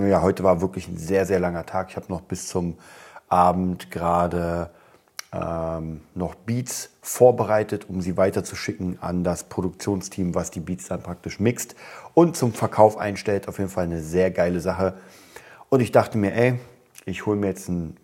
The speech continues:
naja, Kaffee wäre ein bisschen zu krass, dann könnte ich nicht mehr schlafen, aber ich hol mir eine kleine Sherry Coke und ja, werd mit euch mal heute plaudern. Und heute wird das tatsächlich nicht so wirklich so My Business, sondern ja, vielleicht, ich meine, ihr wisst ja,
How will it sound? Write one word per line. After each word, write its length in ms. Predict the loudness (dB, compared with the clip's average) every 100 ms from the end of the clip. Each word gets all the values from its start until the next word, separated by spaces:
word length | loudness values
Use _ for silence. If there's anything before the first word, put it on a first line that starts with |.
| _
naja, 380 | -2 2 4 2
Kaffee 420 | 0 0 2 4
wäre 160 | 4 4
ein 140 | 2
bisschen 260 | -4 -4 -6
zu 160 | -8
krass, 280 | -6 -2 -2
dann 120 | -4
könnte 220 | -6 -6 -8
ich 80 |
nicht 140 | -10 -10
mehr 100 | -8
schlafen, 360 | -2 -2 -2
aber 300 | -4 0 -2 -4 -18 -20
ich 80 | -6
hol 80 | -2
mir 80 | 0
eine 160 | -2
kleine 360 | -2 -2 0 -2
Sherry 300 | 0 0 0
Coke 360 | 2 2 2 -2 -2
und 400 | 0 -2 -2 0
ja, 240 | 0 0 -10 -20 -20 -20 -2
werd 360 | 4 6 4 -2
mit 220 | -2 0
euch 260 | -2 0
mal 120 | -2 0
heute 220 | 0 -4
plaudern. 720 | -2 4 6 6 4 0 -6 -10 _ -20 -20 -20 -20 -2
Und 120 | 4
heute 300 | 6 6 2
wird 160 | 0 0
das 120 | 0
tatsächlich 540 | 2 2 0 -4 -6
nicht 200 | -6 -4
so 120 | -2 -2
wirklich 240 | -4 -4
so 80 | -4
My 300 | 0 2 2
Business, 400 | 0 -4 -6 -4
sondern 760 | -2 0 0 0 -2 -4 -4
ja, 320 | 4 6 6
vielleicht, 680 | 4 0 2 2 0 -8 -18
ich 140 | -12 -2
meine, 380 | 2 2 2 0
ihr 120 | -4 -4
wisst 220 | -4 2
ja, 220 | 2